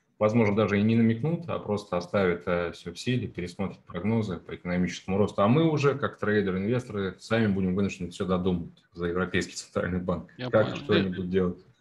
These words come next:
Speaker 2: Да, а то я где-то читал, что что-то планируют поднимать, э, такое. По данному активу, м,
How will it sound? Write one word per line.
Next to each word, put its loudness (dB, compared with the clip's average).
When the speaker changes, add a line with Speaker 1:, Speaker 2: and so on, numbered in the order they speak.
Speaker 2:
Да, -4
а -4
то 2
я 6
где-то 4
читал, 2
что -6
что-то -4
планируют 0
поднимать, -2
э, -4
такое. -6
По 4
данному 6
активу, 4
м, -4